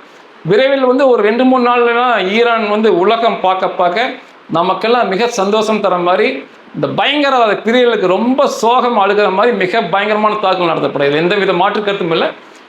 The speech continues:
நீண்ட கால இதா வந்து நீண்ட கால திட்டமா அங்குள்ள அந்த மயங்க-, பயங்கரவாத அரசு நீக்கப்படும்.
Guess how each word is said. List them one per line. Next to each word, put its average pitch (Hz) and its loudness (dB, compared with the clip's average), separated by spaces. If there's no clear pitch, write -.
நீண்ட 339 2
கால 240 2
இதா 185 0
வந்து 202 0
நீண்ட 254 2
கால 269 0
திட்டமா 214 0
அங்குள்ள 247 2
அந்த 180 -2
மயங்க-, 196 -2
பயங்கரவாத 196 0
அரசு 196 -2
நீக்கப்படும். 151 -2